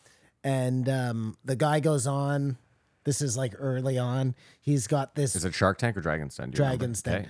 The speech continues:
Speaker 2: good.
Speaker 1: He's
Speaker 2: Yeah.
Speaker 1: got this doorbell camera thing that they all fucking laugh out of the place.
Speaker 2: Yeah, and now it's worth
Speaker 1: It,
Speaker 2: a hundred billion dollars.
Speaker 1: it ends up being, um,
Speaker 2: Ring.
Speaker 1: Ring. It gets bought by Sir Richard Branson and then sold to Amazon for, like,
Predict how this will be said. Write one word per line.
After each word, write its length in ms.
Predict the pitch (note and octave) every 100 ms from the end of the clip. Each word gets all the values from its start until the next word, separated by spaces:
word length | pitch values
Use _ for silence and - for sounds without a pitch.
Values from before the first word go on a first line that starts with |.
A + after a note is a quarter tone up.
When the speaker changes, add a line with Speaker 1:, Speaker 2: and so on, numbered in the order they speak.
| -
Speaker 2:
good. 100 | E3+
Speaker 1:
He's 180 | D#3+ C#3+
Speaker 2:
Yeah. 40 | D#3
Speaker 1:
got 200 | C#3+ D3+
this 240 | C#3+ G#2+ - _ _ _ _ _
doorbell 560 | D3 C3+ C3 C#3+ C3 C#3
camera 560 | - B2 A#2+ C#3 C#3+
thing 420 | - D3 D3 D#3
that 160 | C#3+ A#2+
they 160 | C3 A#2+
all 300 | B2 A#2+ A#2
fucking 440 | C#3+ C3 C#3 A#2+
laugh 380 | A2 A2+ A#2 -
out 240 | A#2 A#2 A2+
of 180 | A#2 A2+
the 80 |
place. 460 | - C3 C3 E3 -
Speaker 2:
Yeah, 100 | F2+ D#2
and 80 |
now 160 | D#2+ D#2
it's 120 | -
worth 300 | E2 D#2 -
Speaker 1:
It, 40 | -
Speaker 2:
a 160 | D2+ D2
hundred 360 | D#2+ D#2 C#2+
billion 260 | C2 E3 D2+
dollars. 80 | D2+
Speaker 1:
it 60 |
ends 340 | D#3+ E3 D#3+ D3+
up 200 | D3+ C#3+ - - _
being, 500 | D#3 D3 C3 B2 A#2+ -
um, 400 | B2+ A#2 A2 G#2+
Speaker 2:
Ring. 300 | A2+ D#2+ D2
Speaker 1:
Ring. 360 | D3 D#3+ C3 C#3
It 140 | C#3+
gets 280 | B2+ C#3 -
bought 400 | A#2+ C#3 D3 -
by 180 | C#3+ C#3
Sir 200 | - C#3
Richard 340 | C#3 - C3
Branson 420 | A2+ C#3+ C#3 D3 C#3
and 140 | C#3
then 160 | C#3 C3
sold 500 | - D#3+ D#3+ D#3+ B2+
to 160 | D3
Amazon 400 | D3+ D3+ C3+ C#3+
for, 200 | C3 C#3+
like, 380 | C#3 C3 A#2+ -